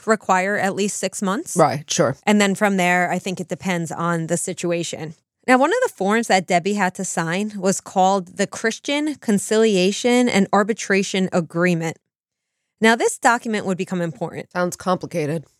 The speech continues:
Speaker 2: What is it? The name doesn't give it away to me.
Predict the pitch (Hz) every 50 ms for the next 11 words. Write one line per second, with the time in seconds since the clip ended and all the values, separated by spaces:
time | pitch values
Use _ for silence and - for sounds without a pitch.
0 | _ _ - 185 214 233 214 208 208 202 175 - - _ - 196 196 214 208 202
1 | 208 220 214 190 190 165 208 202 185 185 185 185 190 185 180 170 160 160 165 165
2 | 156 -